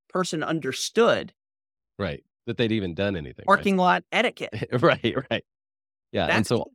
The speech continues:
Speaker 1: was, this was a dispute. Don't, to all those who are falsely accusing me of being a racist,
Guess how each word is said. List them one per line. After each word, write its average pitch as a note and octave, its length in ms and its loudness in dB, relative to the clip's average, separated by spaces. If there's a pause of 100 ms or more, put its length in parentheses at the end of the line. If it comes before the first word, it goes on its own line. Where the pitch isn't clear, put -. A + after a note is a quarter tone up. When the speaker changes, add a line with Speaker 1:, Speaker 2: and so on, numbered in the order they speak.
(160)
Speaker 1:
was, D#3+ 480 4
this E3 200 -8
was G3+ 140 -2
a A3+ 60 -2
dispute. D#3 760 -2
Don't, F3 260 2 (200)
to F3+ 80 -2
all F#3 140 4
those G3 240 0
who F3+ 100 0
are D#3+ 220 -4 (420)
falsely F3+ 800 0 (140)
accusing F3 480 0
me G#3+ 220 4
of B2+ 140 0
being D3 220 0
a B2+ 60 -4
racist, B2 720 -6